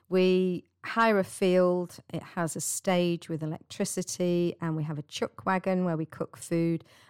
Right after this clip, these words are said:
And we basically, it's like a mini festival, but just for a group of friends. And we have the most fabulous time. We're camping in tents, and we have big bonfires, and we cook for each other. And it's just the most wonderful experience. And it kind of feeds my soul for the whole year.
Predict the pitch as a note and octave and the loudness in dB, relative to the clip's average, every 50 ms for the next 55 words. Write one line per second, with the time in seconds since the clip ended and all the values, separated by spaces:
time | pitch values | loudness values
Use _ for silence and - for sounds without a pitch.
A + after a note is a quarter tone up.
0 | - - G3 G#3+ A3+ A#3+ C#4+ C#4 C#4 - - A#3+ - A3+ G#3 G3+ - - C#4 C#4 | -4 0 2 2 4 4 4 4 4 2 -2 -2 0 0 0 0 0 2 2 2
1 | C#4 - G#3+ G3+ G3+ G3+ G3+ G3 F#3+ F#3 - - F3 - - - E3+ C#3+ D#3 D#3+ | 2 2 2 2 4 4 4 2 2 0 0 -2 -2 -2 -4 -6 -6 -4 -2 -2
2 | D3+ - D#3+ - - E3+ D#3 - - E3 E3 D#3 - D#3+ D#3 D3+ - - D#3 - | -2 -2 -4 -4 -6 -6 -8 -6 -6 -6 -6 -4 -4 -4 -4 -4 -4 -6 -10 -10
3 | - - - D#3 D3 D3 D3 C#3+ - - - - - - - - F3+ F#3 G3+ G#3+ | -10 -8 -6 -4 -4 -4 -4 -6 -10 -14 -20 -20 -20 -20 -8 -4 -2 0 2 2
4 | B3+ A3+ - A3 G#3+ G#3 G3+ - - - - G3 F3+ E3 E3 D3+ D#3+ D#3 - - | 0 0 0 0 0 2 0 0 -2 -2 0 0 0 0 -2 -2 -4 -4 -4 -6
5 | - - D#3+ D3+ D3 D3+ D3+ C#3 - - _ - _ - E3+ E3+ E3+ E3+ E3+ E3+ | -6 -4 -2 -2 -2 -2 -4 -6 -8 -16 _ -20 _ -4 -2 0 0 0 0 -2
6 | - - - A3+ A3 A3 G#3+ G#3 - - A3+ G#3+ G#3 G#3 G#3 G3+ F#3+ - - E3 | -4 -4 -2 0 2 2 2 0 0 0 2 2 2 2 2 0 -2 -2 -4 -4
7 | E3 D#3+ - - - F#3+ F3+ F3+ F3 F3 - - - - - - - D#3+ D#3 D#3 | -4 -6 -8 -6 -2 0 0 2 0 0 -2 -6 -10 -12 -10 -8 -6 -4 -4 -2
8 | D#3 D#3 D#3 D#3 D#3+ D3 D#3+ E3 D#3 D3+ D#3 D3+ _ - E3 D3+ D3 - F#3+ G3+ | -2 -4 -4 -4 -6 -6 -6 -4 -4 -6 -6 -6 _ -6 -6 -6 0 2 2 4
9 | G3+ G3+ F#3+ - - F#3+ F#3 F3+ F#3 F3+ F3 F3 F3 F3 E3+ - - - - - | 4 2 -2 -2 0 2 4 4 4 4 2 2 2 0 -2 -4 -8 -10 -10 -8
10 | E3 D#3 D#3 D#3 D#3 - - - G3+ - - - - F3 E3+ E3 - - - E3 | -8 -6 -6 -6 -8 -6 -6 -6 -6 -6 -6 -4 0 0 0 0 -2 -4 -4 -2
11 | D#3+ E3 E3 E3 E3+ - - - - - C4+ A3 - - - - - F3 F3+ F3+ | 0 0 0 0 -2 -4 -6 -8 -4 -2 -2 -2 -2 -4 -8 -8 -8 -6 -4 -2
12 | F3 E3 E3 - - - E3 E3 D#3 D#3 - F3 D#3 - - - - D#3+ D3 C#3+ | -2 -2 -4 -4 -4 -4 -4 -4 -4 -6 -8 -8 -8 -8 -10 -8 -6 -4 -2 -2
13 | D3 - - - G3 G#3 - - - D4+ C#4 B3+ - - - - A3+ G#3 G3+ F3 | -2 -4 -6 -6 -8 -8 -8 -4 0 2 2 2 0 -2 -2 0 0 0 0 -2
14 | - - F3 F3 F3 - - F3 D#3+ D#3+ D3+ - - D#3 D#3+ D#3 - E3+ D#3+ D#3 | -4 -4 -2 -2 -2 0 0 0 0 0 -2 -4 -6 -6 -6 -2 0 0 0 0
15 | D#3 D3 D3+ D3 C#3+ C#3+ | 0 0 -2 -2 -2 -4